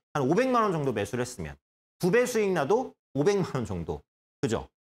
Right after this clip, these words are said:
수익률이 아무리 커져도 액수가 적기 때문에 큰 수익으로 이어지기는 힘들어요. 그래서 이 종목의 매매를 하실 때는 적어도 한 몇 천만 원 이상 정도는,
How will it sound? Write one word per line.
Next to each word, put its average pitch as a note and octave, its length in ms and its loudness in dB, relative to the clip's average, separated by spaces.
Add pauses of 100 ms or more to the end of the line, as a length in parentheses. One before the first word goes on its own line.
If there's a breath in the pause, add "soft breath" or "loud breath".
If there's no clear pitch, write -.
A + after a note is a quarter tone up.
(140)
수익률이 D4 460 2
아무리 F3 320 2
커져도 G3+ 540 2
액수가 G3+ 340 0
적기 C#3+ 320 -6
때문에 D3 560 -2
큰 C#4 100 -2
수익으로 A#3 320 0
이어지기는 C3 540 0
힘들어요. G#2+ 640 -4
그래서 B2 320 -4 (260 loud breath)
이 G3 160 2
종목의 E3+ 600 2
매매를 C3 540 0
하실 G#3 360 -2
때는 E3 280 -2
적어도 C3 360 -2
한 C3 80 0
몇 G#2 120 0
천만 F#3+ 300 0
원 D#3+ 80 0
이상 D#3+ 260 -2
정도는, D#3 540 0